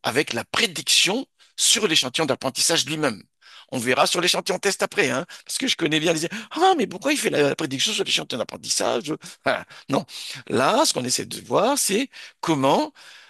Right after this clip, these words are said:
rajouter des informations dans l'output table. C'est ça qu'on veut, hein. Très bien. Donc, c'est ce que je fais ici. Donc, du coup, ce qui se passe, c'est que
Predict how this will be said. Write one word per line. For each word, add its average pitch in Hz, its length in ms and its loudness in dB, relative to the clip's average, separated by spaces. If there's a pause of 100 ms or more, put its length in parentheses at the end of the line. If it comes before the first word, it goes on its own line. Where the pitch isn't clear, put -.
rajouter 147 340 -2
des 131 160 0
informations 131 680 -2
dans 170 260 4
l'output 151 380 0 (120)
table. 117 380 -4 (160)
C'est - 140 -10
ça - 140 0
qu'on 107 140 -12
veut, 80 220 -14
hein. 127 100 -12 (360)
Très - 160 2
bien. 143 140 0 (440)
Donc, 175 160 -2
c'est 196 140 0
ce - 80 0
que 151 80 -2
je - 80 2
fais - 180 -2
ici. - 320 -4 (640)
Donc, 143 180 -2 (380)
du - 140 -2
coup, 302 240 -2 (240)
ce - 140 -2
qui - 80 -4
se - 100 -2
passe, 226 360 2 (220)
c'est - 220 0
que 117 220 -2